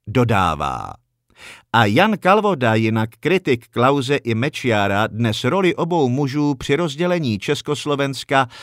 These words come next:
přinejmenším do určité míry oceňuje. Samotná jednání o dělení federace byla po volbách devatenáct set devadesát dva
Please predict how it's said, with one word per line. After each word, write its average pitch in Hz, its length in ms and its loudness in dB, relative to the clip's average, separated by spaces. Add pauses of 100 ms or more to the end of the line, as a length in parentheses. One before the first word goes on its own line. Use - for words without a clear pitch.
(160)
přinejmenším 135 1040 0
do 123 100 2
určité 120 640 -2
míry 147 460 0
oceňuje. 80 680 -4 (800)
Samotná 202 580 2
jednání 180 720 0
o 165 100 -2
dělení 156 440 0
federace 131 720 0
byla 117 280 2
po 123 140 0
volbách 123 460 4
devatenáct 120 560 0
set 101 140 -4
devadesát 107 680 0
dva 101 320 0